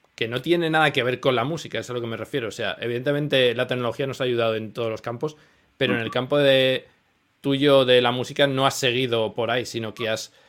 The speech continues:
Speaker 1: has girado ciento ochenta grados, a lo mejor no ciento ochenta, pero ciento cincuenta, ciento veinte seguro, y
Speaker 2: Sí.
Speaker 1: te has empezado a convertir en, en alguien que diseña productos, que crea productos, que crea empresas basadas en,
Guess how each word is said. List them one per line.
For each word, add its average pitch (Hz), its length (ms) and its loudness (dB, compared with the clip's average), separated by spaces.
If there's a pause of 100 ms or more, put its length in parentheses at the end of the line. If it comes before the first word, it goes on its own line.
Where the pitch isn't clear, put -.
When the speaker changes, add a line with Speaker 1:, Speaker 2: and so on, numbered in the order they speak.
(140)
Speaker 1:
has - 360 -10
girado 123 540 0
ciento 123 340 -2
ochenta 113 680 0
grados, 117 320 -4
a 101 60 -6
lo 107 60 -8
mejor 143 200 -4
no 160 100 -2
ciento 147 200 -4
ochenta, 135 280 -4
pero 113 160 -2
ciento 127 340 -4
cincuenta, 123 440 -2
ciento 117 300 -6
veinte 117 220 -4
seguro, 120 440 -4 (380)
y - 100 -6
Speaker 2:
Sí. 87 200 -6 (360)
Speaker 1:
te 123 120 0
has 127 120 0
empezado 143 380 0
a 151 120 2
convertir 135 380 -2
en, 123 360 0 (260)
en - 60 -6
alguien 131 260 -2
que 143 120 2
diseña 131 800 -4
productos, 117 560 -6
que 107 160 -10
crea 123 340 -4
productos, - 680 -8
que 104 360 -8
crea 117 320 -4
empresas 123 520 -4
basadas 123 500 -2
en, 120 300 -4